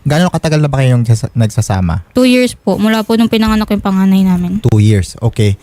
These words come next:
Speaker 1: Tapos, ah, prior ng, kailan siya huling umalis?
Speaker 2: Nung September po.
Speaker 1: September.
Speaker 2: Opo.
Speaker 1: Prior yon, nag-aaway ba kayo?
Speaker 2: Ano po, nag-,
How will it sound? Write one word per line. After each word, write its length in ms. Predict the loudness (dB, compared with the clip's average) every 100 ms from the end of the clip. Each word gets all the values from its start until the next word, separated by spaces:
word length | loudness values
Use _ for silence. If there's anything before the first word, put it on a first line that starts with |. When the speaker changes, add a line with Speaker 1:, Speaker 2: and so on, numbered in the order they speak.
| -12 _
Speaker 1:
Tapos, 500 | -8 -4 -4 -6 -10
ah, 220 | -6 -4
prior 480 | -4 -4 -2 0 2
ng, 380 | 2 2 2 -2 -4
kailan 160 | -2 -2
siya 140 | 0
huling 180 | 0 0
umalis? 560 | 0 -2 -6 -14 -20 -20 _ -2
Speaker 2:
Nung 160 | -2
September 500 | -2 -4 -2 0 0
po. 240 | -2 -6 -6
Speaker 1:
September. 560 | -4 0 0 0 -2
Speaker 2:
Opo. 240 | -4 -8 -12 _ _ -4
Speaker 1:
Prior 260 | 0 0
yon, 240 | 0 0 0
nag-aaway 480 | -2 -2 -2 -2
ba 160 | -2 -2
kayo? 560 | 0 0 2 2 0 -4 _ _ _
Speaker 2:
Ano 320 | 0 2 0
po, 320 | 0 -2 -2 -8 _ _ _ _
nag-, 220 | -2 -2